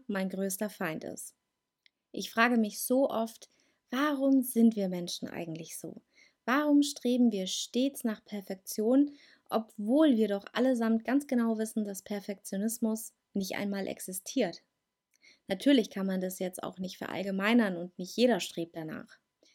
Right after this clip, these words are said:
Letztlich kann ich hier natürlich auch wieder nur aus meiner eigenen Sicht sprechen, doch gerade im Social-Media-Bereich kommt mir genau dies immer wieder unter die Augen, das Streben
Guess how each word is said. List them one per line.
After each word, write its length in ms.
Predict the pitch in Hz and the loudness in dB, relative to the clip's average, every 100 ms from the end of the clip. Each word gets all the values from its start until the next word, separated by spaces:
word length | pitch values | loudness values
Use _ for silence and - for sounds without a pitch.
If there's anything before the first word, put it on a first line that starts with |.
| _ - | _ -4
Letztlich 420 | 220 - 269 254 | -4 0 0 0
kann 160 | 226 | -2
ich 140 | 208 208 | -2 2
hier 100 | 226 | 4
natürlich 480 | 233 226 214 202 - | 4 2 -2 -4 -4
auch 160 | 226 | -2
wieder 160 | 226 208 | -2 -2
nur 180 | 208 202 | -2 -4
aus 140 | 190 | -6
meiner 240 | 170 175 | -8 -8
eigenen 400 | - 262 262 247 | -4 0 4 4
Sicht 240 | 214 214 - | 4 0 -6
sprechen, 500 | - 208 196 208 214 - - - | -6 -6 -4 -4 -4 -12 -20 -10
doch 160 | 220 | -8
gerade 400 | - 311 220 285 | -6 -4 0 0
im 420 | 262 233 226 226 226 | 2 2 4 4 2
Social-Media-Bereich 1160 | - 294 277 240 240 240 226 220 202 202 202 | 0 -2 2 6 6 6 4 0 -4 -4 -4
kommt 320 | - 214 208 - | -6 -8 -6 -6
mir 140 | 196 | -6
genau 520 | 190 190 214 269 294 - _ _ _ - | -4 -4 0 0 0 -4 _ _ _ -8
dies 360 | 214 208 - - _ | -4 -4 -6 -12 _
immer 320 | 277 311 302 | 6 8 8
wieder 260 | 254 254 247 | 6 4 4
unter 220 | 240 233 | 2 0
die 160 | 208 - | -2 -4
Augen, 400 | 180 175 175 196 | -4 -4 -6 -8
das 240 | 180 180 | -8 -8
Streben 540 | - - 226 247 247 | -10 -4 2 4 6